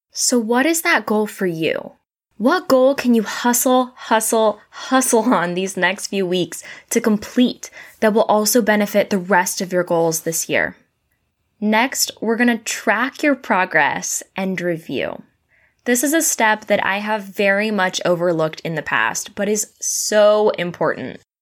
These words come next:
If you don't write down what you're doing, you'll forget what you did. Write down all the tasks you do associated with your goal,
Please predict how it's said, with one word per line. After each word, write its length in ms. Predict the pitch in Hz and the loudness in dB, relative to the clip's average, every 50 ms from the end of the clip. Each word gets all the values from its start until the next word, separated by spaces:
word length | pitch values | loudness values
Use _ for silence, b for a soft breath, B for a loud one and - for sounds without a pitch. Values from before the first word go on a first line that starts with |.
| _ _ _ - | _ _ _ -8
If 120 | - 196 | -2 0
you 80 | 226 233 | 2 2
don't 300 | 190 - 233 269 - - | 2 2 2 2 2 2
write 220 | 247 240 - 208 | 2 2 2 2
down 240 | 220 214 220 226 233 | 2 2 2 2 2
what 120 | 220 - | 0 0
you're 120 | - 208 196 | 0 -2 -2
doing, 600 | 180 165 - 208 240 262 233 214 208 202 208 202 - | -2 -2 0 0 2 2 2 2 2 0 -2 -4 -6
you'll 240 | - 190 196 226 233 | -2 0 2 2 2
forget 720 | 233 - - - 254 208 - - - 214 220 202 - - - | 0 -2 -2 -2 -2 -2 -2 -2 0 2 2 2 0 -2 -4
what 140 | 175 - | -6 -4
you 80 | - 165 | -4 -6
did. 420 | 160 160 - - - - 202 196 - _ _ _ _ _ _ _ _ _ _ _ _ | -6 -4 -6 -6 -4 -6 -8 -10 -14 _ _ _ _ _ _ _ _ _ _ _ _
Write 220 | - 208 214 208 208 | -2 0 0 2 2
down 240 | 240 233 226 - - - | 2 0 0 0 2 2
all 240 | 208 220 247 262 | 4 4 4 4
the 100 | 254 277 | 2 2
tasks 560 | 254 - - 220 208 202 202 - - - - 208 | 0 0 0 0 0 0 0 -4 -8 -6 -4 -4
you 80 | 190 | -2
do 340 | 165 160 165 160 151 151 - - | -2 -2 -2 0 0 -2 -2 -4
associated 580 | - - - 196 190 190 - - 185 175 180 175 | -4 -2 0 0 0 0 0 -2 0 0 0 0
with 140 | 170 170 - | -2 -2 -4
your 140 | 170 165 | -4 -4
goal, 340 | 160 - - - 101 - B | -4 -4 -4 -4 -6 -8 B